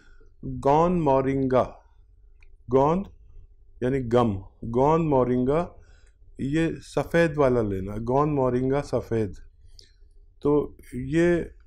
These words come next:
raw material लेने हैं और घर पर powder बनाना है। फिर एक, एक चम्मच सुबह, एक चम्मच शाम, तकरीबन तीन ग्राम,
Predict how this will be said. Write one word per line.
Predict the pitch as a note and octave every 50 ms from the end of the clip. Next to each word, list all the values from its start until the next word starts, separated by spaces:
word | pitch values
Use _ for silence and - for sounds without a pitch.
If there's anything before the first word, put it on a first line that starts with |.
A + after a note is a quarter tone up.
| - -
raw | C3 B2+ D#3+ F3 F3+
material | E3+ D#3 C#3 - - C3+ C3+ C#3 C#3
लेने | C3+ B2 A#2 A2 G#2+ A2+
हैं | A2+ A#2 D3+ F#3 A3
और | B2+ A#2+ A#2+ C3 C3+ B2+ - - A#2+
घर | B2+ C#3+
पर | C#3 - - D#3+ D#3+
powder | - - C3+ B2+ B2 A#2+ A#2+
बनाना | A#2+ A#2 A2 G2+ G2 F#2+ F#2 F#2
है। | F2+ E2+ G2+ G2+ - - - - _ _ - - -
फिर | C3+ C#3
एक, | C#3+ C#3+ C#3 - - - - - - -
एक | B2+ C3+ C3+ -
चम्मच | - D3 C3+ C#3 C#3+ C#3
सुबह, | - - - C3 C#3 D3+ D3
एक | C#3+ C#3 C#3
चम्मच | - C3 B2 B2+ B2+ A#2+
शाम, | - - C3+ A#2+ C3 D3+ F#3 - - - - - - - - - - - _ - -
तकरीबन | C3 B2+ D3 D3 C#3 C#3+ D3+
तीन | C#3+ C#3 - - C#3+ D3 D3 C#3 B2+ B2+ B2+
ग्राम, | B2+ A#2+ A#2+ A#2+